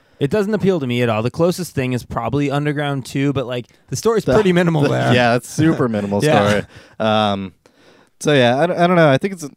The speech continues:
Speaker 2: interesting take, um, to do the story approach, but I don't know. The game did look super cool. And
Speaker 1: Okay.
Speaker 2: yeah, I, I think it's definitely interesting that they're <laughs> kinda just like, Burnout's just gone <laughs> now. It's just Need for Speed.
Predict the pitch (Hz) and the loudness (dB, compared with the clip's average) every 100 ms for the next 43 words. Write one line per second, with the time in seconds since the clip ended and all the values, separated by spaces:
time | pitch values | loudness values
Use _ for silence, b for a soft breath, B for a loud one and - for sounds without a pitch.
0 | _ 120 113 147 135 - 147 131 - 165 | _ -8 -2 0 0 -2 -6 -6 -4 -2
1 | 202 - - _ - - 110 107 107 104 | -2 -8 -20 _ -18 -4 0 2 2 0
2 | 101 - 117 113 107 - 110 107 113 113 | -4 -6 -4 -2 -2 -2 -2 0 0 -2
3 | 127 - 104 95 - b b 123 143 127 | -2 -4 -4 -4 -4 b b 0 2 2
4 | 113 113 120 127 104 107 98 92 92 101 | 0 -2 -2 0 0 -2 -2 -4 -2 -2
5 | - _ _ - - 113 104 98 107 95 | -4 _ _ -16 -6 -6 -4 -6 -4 -2
6 | 90 87 101 95 110 131 143 B B B | -2 -2 -4 -2 -4 -6 -12 B B B
7 | 110 113 135 139 131 110 98 110 107 98 | 0 2 2 0 -2 -4 -4 -4 -2 -4
8 | 90 95 98 92 - 101 92 85 - - | -4 -4 -2 -2 -4 -6 -6 -8 -12 -18
9 | - 113 113 - 98 95 _ - 98 90 | -10 -8 -8 -8 -8 -8 _ -6 -6 -8
10 | - - - - - 98 98 95 98 151 | -14 -20 -20 -14 -4 0 0 -2 -2 -2
11 | 117 110 - 104 107 98 104 - 95 92 | -2 -4 -6 -10 -6 -8 -10 -6 -4 -4